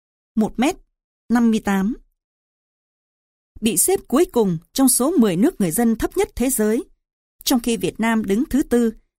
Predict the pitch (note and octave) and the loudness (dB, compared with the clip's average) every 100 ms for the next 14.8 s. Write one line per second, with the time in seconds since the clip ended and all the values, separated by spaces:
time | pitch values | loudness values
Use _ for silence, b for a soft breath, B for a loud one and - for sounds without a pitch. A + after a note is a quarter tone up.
0 | - G3+ G#3 G3 G3 F#3+ G#3+ G#3 - F#3+ | -6 -2 0 0 0 2 2 2 -2 -2
1 | E3 - A#3 E4 C#4 B3 B3 A3+ G#3 G3+ | -2 -2 -2 0 0 0 0 0 2 2
2 | C#4 B3 C#4+ - _ _ _ _ _ _ | 0 0 0 -4 _ _ _ _ _ _
3 | _ _ G#3+ A#3 A3 D4+ F4+ E4 C#4 C4 | _ _ -2 0 0 -2 -2 0 2 0
4 | B3+ B3+ D4 - - A3 F3+ G#3 G3 - | 0 -2 -2 -4 -6 -4 -2 -2 -2 0
5 | G3+ F#3 - C4+ C4 C4 D4+ D#4+ C#4+ C4+ | 0 0 0 0 0 0 -2 0 -2 -4
6 | - A#3 A3 G3 - _ _ _ _ _ | -6 -4 -4 -4 -8 _ _ _ _ _
7 | - B3 A#3 G#4 - - A#3 A3 G#3+ _ | -2 0 0 -2 -6 -2 0 0 -4 _
8 | _ _ _ B3 A#3 A3+ A4+ - C4 F#4+ | _ _ _ 0 0 0 -2 -2 -2 0
9 | E4+ D#4 D#4+ F4+ A4+ _ _ - C#4 C4+ | 0 0 0 -2 -4 _ _ -2 2 2
10 | B3 B3+ G#3 A3 C#4+ B3 - F#3+ F3+ D#3+ | 0 0 0 -2 -2 -2 -2 -2 -2 -6
11 | _ _ _ _ - A3+ A3 G3+ D4+ D4 | _ _ _ _ -4 -2 -2 -4 0 4
12 | C4 C#4+ C4 _ _ - F#3+ - - E4 | 6 4 2 _ _ -6 -6 -2 -2 0
13 | E4 - A3+ A#3 F#4+ _ A3 A#3 G#3+ B3+ | 0 0 0 -2 -4 _ -2 0 0 -2
14 | A#3+ A#3+ G#3 E3+ - F3+ F3+ | 0 0 0 -2 -4 -4 -4